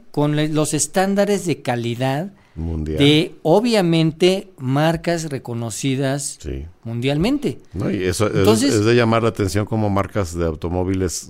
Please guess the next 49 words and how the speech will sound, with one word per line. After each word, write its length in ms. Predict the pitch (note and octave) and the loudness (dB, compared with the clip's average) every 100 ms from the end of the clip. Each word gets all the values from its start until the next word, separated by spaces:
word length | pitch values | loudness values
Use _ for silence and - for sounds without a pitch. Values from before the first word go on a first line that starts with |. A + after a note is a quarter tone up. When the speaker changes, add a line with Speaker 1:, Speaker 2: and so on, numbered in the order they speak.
| - | -12
Speaker 2:
de, 140 | D#2 - - - - | -10 -10 -16 -20 -10
centenarias, 800 | - E2+ E2+ F2 F#2+ F#2+ A#2 - | -2 -2 2 2 2 2 0 -2
como 680 | D#2+ D#2+ D#2+ D#2 D2+ D2+ E2 | -6 -4 -4 -4 -6 -8 -8
General 460 | E2 E2 D#2+ D#2+ D#2+ | -6 -4 -4 -4 -4
Motors, 560 | E2 E2+ - G#2 F#2+ | -4 -4 -4 -6 -8
como, 560 | - D#2+ D#2 D2+ D2 - - - - _ - | -10 -8 -6 -4 -6 -10 -20 -20 -20 _ -12
eh, 540 | - D2+ D2+ D2+ D2+ D2+ - - - - - | -8 -4 -4 -4 -4 -8 -16 -18 -18 -20 -8
pues 100 | G#2 | -6
todas 180 | - B2+ | 0 -2
casi 100 | D#2+ | 0
Speaker 1:
Bueno, 200 | C3+ C#3 | 2 2
a 20 | A#2+ | 2
ver, 60 | |
Speaker 2:
prácticamente. 440 | - F#2 C3+ D3+ F2+ | -2 0 2 2 2
Speaker 1:
te 60 | |
voy 100 | C#3 | 4
a 40 | F3+ | 6
poner 220 | G#2 A#2+ | 6 6
Speaker 2:
Ford. 60 | G3+ | 6
Speaker 1:
un 60 | G3 | 2
e-, 80 | - - - | -2 -10 -14
te, 80 | D#3+ | -2
te 120 | F#3+ | 2
voy 140 | G#3+ B3+ | 4 4
a 40 | |
poner 180 | A#3+ A#3+ | 4 4
un 80 | A3 | 4
Speaker 2:
Eh, 40 | |
Speaker 1:
ejemplo 420 | - G#3+ G#3 F#3 | 2 0 4 4
muy, 400 | F3+ F#3+ A3 A#3 | 6 4 4 4
muy 220 | G3 F3+ E3 | 4 2 2
fácil. 360 | B2 A2 F#2 - _ _ _ | -2 -4 -12 -20 _ _ _
Y 140 | D3 | -2
las 160 | D3+ D3 | 0 2
personas 400 | D#3+ D3 G#3+ G3+ | 0 0 0 2
que 80 | D#3+ | 0
nos 80 | C3 | 0
están 120 | E3 | -2
escuchando 380 | - C3+ D#3 D#3 | -2 -4 0 0
en 80 | B2+ | 0
el 120 | B2+ | -2
radio, 200 | C#3+ D3 | -2 -2
que 80 | A#2 | -4
nos 140 | A2+ | -4
siguen 160 | C#3 C3+ | -4 -2
en 40 | |
las 100 | A2+ | -2
redes 160 | B2+ A#2 | -4 -4
sociales, 580 | G#2+ C3 B2 D3+ D#3+ | -6 -2 0 0 -4